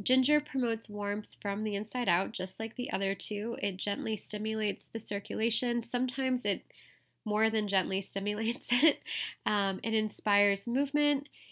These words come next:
It reduces stagnation on both an energetic and physical level. And also, because it is such a wonderful anti-inflammatory and has an affinity for the uterus, it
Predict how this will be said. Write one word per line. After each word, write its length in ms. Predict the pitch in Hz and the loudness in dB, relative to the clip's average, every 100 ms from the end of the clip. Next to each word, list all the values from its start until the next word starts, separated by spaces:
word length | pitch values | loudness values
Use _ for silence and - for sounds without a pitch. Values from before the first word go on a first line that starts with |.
| - | -6
It 140 | 196 | -4
reduces 480 | 196 185 185 196 185 | -2 -2 -2 -2 -4
stagnation 800 | - 185 196 202 220 - 233 233 | 0 0 0 0 0 -2 -2 -4
on 220 | 196 185 | -6 -6
both 300 | 180 180 185 - | -4 -4 -4 -6
an 120 | 185 180 | -10 -8
energetic 600 | 175 180 190 180 180 - | -6 -4 -4 -2 -4 -4
and 140 | 175 - | -14 -8
physical 460 | 226 285 285 285 | -4 -4 -2 0
level. 500 | 269 269 277 277 277 - - - - - | 0 0 2 2 0 -6 -20 -20 -8 -2
And 160 | 220 - | -2 -2
also, 460 | 240 - 262 247 | -4 -2 0 0
because 600 | 233 220 - - 220 240 | 0 -4 -4 -4 -2 0
it 100 | 247 | 0
is 140 | 240 240 | -2 -2
such 220 | 226 - | -4 -4
a 80 | 220 | -4
wonderful 560 | 196 180 202 - 220 - | -2 -4 -4 -4 -6 -4
anti-inflammatory 1300 | 196 196 - 196 - 202 208 214 208 190 190 190 190 - - - - | -6 -6 -6 -6 -6 -6 -4 -6 -4 0 2 2 0 -8 -20 -20 -2
and 280 | 208 226 240 | 2 4 2
has 240 | 220 196 | 0 -2
an 100 | 208 | 0
affinity 580 | 185 - 196 196 185 185 - | -4 -4 -4 -2 0 -2 -2
for 120 | 185 | -4
the 100 | 175 | -4
uterus, 760 | 185 294 269 175 170 180 - - - - - - | -2 0 2 2 0 0 -2 -4 -12 -20 -10 0
it 300 | 214 208 | 2 2